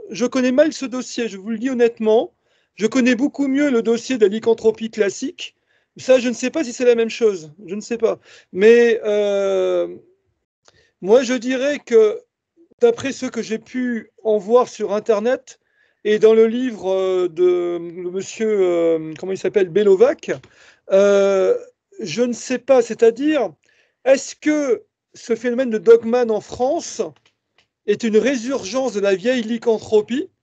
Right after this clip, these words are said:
de ce que, parce que la lycanthropie, c'est très particulier, ce sont des hommes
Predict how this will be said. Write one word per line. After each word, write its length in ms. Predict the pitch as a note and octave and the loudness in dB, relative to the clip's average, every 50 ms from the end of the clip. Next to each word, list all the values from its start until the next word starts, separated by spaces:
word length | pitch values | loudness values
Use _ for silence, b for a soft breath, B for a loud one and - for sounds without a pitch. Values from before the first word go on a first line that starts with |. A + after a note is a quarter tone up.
| _ _ _ _ _ _ | _ _ _ _ _ _
de 640 | E3 D#3 F3+ F#3 F#3 F#3 F#3 F3+ F3+ F3+ F3 F3 F3 F3+ | 0 4 6 8 8 8 8 8 6 6 4 4 2 0
ce 180 | - - - A3 | 0 -4 -8 -8
que, 360 | G#3+ - G#3+ G#3 G3+ G3 F#3+ | -6 -6 -6 -6 -2 0 0
parce 120 | F#3+ F3+ | 0 2
que 60 | G#3+ | 0
la 80 | G3+ G3+ | 0 -2
lycanthropie, 480 | G#3+ A3 - A3 G#3+ - A3 G#3+ D4 D4 | -2 -2 -4 -2 0 0 0 0 -2 -4
c'est 120 | - - | -6 -8
très 160 | - - C4 | -10 -10 -8
particulier, 540 | - - - - - A3 - C#4 D4 E4 D4+ | -6 -8 -8 -8 -10 -14 -8 -6 -4 -4 -4
ce 140 | - - - | -4 -8 -8
sont 160 | - A3+ A3+ | -8 -6 -4
des 260 | G3+ G#3+ G#3+ F#3+ F#3 | -4 -4 -4 0 4
hommes 380 | B3 B3+ B3 A#3 G#3+ F3+ D#3+ | 6 6 6 6 2 0 -6